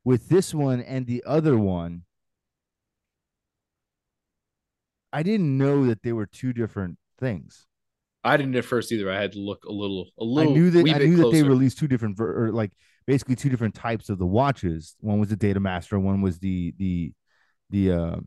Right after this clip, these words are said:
Speaker 1: the
Speaker 2: Chronomaster.
Speaker 1: Chronomaster, right? Or not, what they, what do they call it? The, um,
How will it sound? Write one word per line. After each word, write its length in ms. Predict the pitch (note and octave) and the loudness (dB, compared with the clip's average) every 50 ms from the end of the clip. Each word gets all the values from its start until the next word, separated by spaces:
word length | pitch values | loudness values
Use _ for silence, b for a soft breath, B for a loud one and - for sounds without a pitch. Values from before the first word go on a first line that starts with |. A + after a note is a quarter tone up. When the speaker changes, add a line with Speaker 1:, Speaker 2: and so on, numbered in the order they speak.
| - | -8
Speaker 1:
the 80 | - A2+ | -4 -4
Speaker 2:
Chronomaster. 120 | G#2 F#2 | 0 2
Speaker 1:
Chronomaster, 500 | B2 C#3 D3 B2 G#2 F2 E2+ - - F2 | 2 4 4 4 2 2 0 -2 -4 -4
right? 200 | E2+ F#2 A2+ A#2 - _ _ _ _ _ _ _ _ _ _ _ _ _ _ _ _ _ _ _ _ _ _ _ _ _ _ _ _ _ - | -2 -2 -2 -4 -6 _ _ _ _ _ _ _ _ _ _ _ _ _ _ _ _ _ _ _ _ _ _ _ _ _ _ _ _ _ -6
Or 160 | A2 G#2 G#2 | -6 -4 -4
not, 180 | G#2+ G2+ G2+ | -2 -2 0
what 160 | G2+ G#2 G2+ - | 0 0 0 0
they, 120 | G#2 F#2+ - _ | -2 -4 -6 _
what 160 | - A2 G#2 G2 | -2 -2 0 2
do 160 | G2+ G#2 G2 | 2 2 2
they 80 | F2+ | 0
call 280 | E2+ - F#2 F2 E2 E2 | -2 -2 -4 -4 -4 -6
it? 80 | D#2 - | -8 -8
The, 220 | - F2 E2 E2+ E2 | -8 -6 -4 -2 -2
um, 360 | E2 E2 E2 D#2+ D#2 D#2+ D#2 | -2 -2 -2 -4 -4 -6 -8